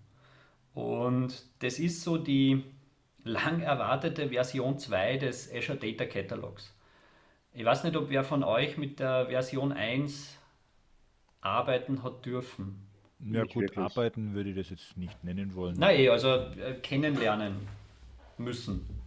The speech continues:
Speaker 1: oder irgendwie so,
Speaker 2: Ja,
Speaker 1: sagt man
Speaker 2: bei-,
Speaker 1: so,
Speaker 2: da-,
Speaker 1: ja.
Speaker 2: das trifft's deutlich schöner.
Speaker 1: Ja, also ich, ich hab's nicht mehr als wie in, in, in, in ein paar P O C und Testprojekten verwendet, aber das war halt,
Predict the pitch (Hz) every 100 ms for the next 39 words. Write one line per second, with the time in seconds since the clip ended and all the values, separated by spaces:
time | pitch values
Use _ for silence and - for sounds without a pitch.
0 | - 107 104 113 110 - 101 101 104 107
1 | 156 - 131 - 147 143 147 - 139 147
2 | - 135 135 139 - 117 117 92 - -
3 | - - - _ _ _ - - - -
4 | - - - - - - - - 131 151
5 | - - - 180 190 - - - 170 180
6 | 202 - - 143 135 156 196 165 165 165
7 | 180 - 165 165 160 160 156 151 156 147
8 | 147 143 143 139 139 139 139 135 135 135
9 | 135 131 135 127 117 127 135 139 139 -
10 | 123 131 160 151 139 135 135 - - -
11 | - 139 - - - - - _ - 127
12 | 113 113 - 143 147 135 117 151 160 143
13 | 147 143 135 147 147